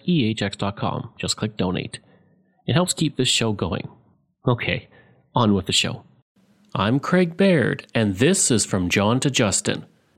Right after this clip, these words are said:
Before I get to the episode, I want to mention that in March, I'm hitting three years since I started podcasting full-time, and I want to do a Q and A episode, so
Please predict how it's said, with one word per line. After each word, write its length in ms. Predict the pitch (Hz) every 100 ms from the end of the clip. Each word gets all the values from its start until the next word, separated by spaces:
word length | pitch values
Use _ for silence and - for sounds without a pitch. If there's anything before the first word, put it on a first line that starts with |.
| _ _ _ _ _ _ -
Before 340 | 151 - 277
I 60 | 233
get 160 | 123 -
to 100 | 107
the 140 | 101
episode, 560 | 110 110 - 107 104 -
I 140 | 117
want 200 | 147 233
to 60 | 214
mention 480 | 107 110 - 104 95
that 180 | 98 101
in 140 | 95
March, 560 | 117 151 113 147 - -
I'm 160 | - 170
hitting 320 | 170 170 156
three 380 | - - 190 220
years 500 | 185 220 127 104 -
since 420 | - 135 135 -
I 140 | 143
started 560 | 143 - 143 156 165 135
podcasting 760 | - 151 156 117 101 - 107 98
full-time, 640 | - 123 117 143 139 107 - - - _ -
and 480 | 117 165 196 185 139
I 140 | 185
want 180 | 202 302
to 80 | 320
do 220 | 214 214
a 80 | 196
Q 400 | - - 233 262
and 120 | 226
A 200 | 196 180
episode, 600 | 156 - 160 - 95 95
so 360 | - - 185